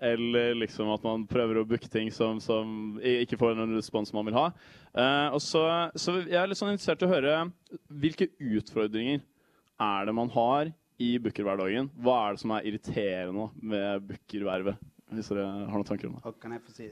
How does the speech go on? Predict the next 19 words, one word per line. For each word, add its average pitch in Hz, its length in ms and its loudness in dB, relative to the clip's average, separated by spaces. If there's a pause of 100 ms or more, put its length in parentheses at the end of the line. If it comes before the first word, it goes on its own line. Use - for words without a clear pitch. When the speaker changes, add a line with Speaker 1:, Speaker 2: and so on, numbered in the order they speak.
Speaker 2:
det 113 140 -12
desidert 113 500 -12
mest 110 220 -14
irriterende 107 540 -12
jeg 104 160 -14
gjorde, 95 260 -16 (400)
eh, 101 260 -18 (720)
ja, 101 140 -12 (380)
uka 117 220 -14
femten 113 340 -12
i - 20 -10
hvert 107 160 -12
fall, 117 180 -12 (640)
det 131 80 -10
var 139 140 -4
å 123 140 -8
ta 113 260 -8
opp 117 200 -10
backstage-ansvarlig. 101 1040 -16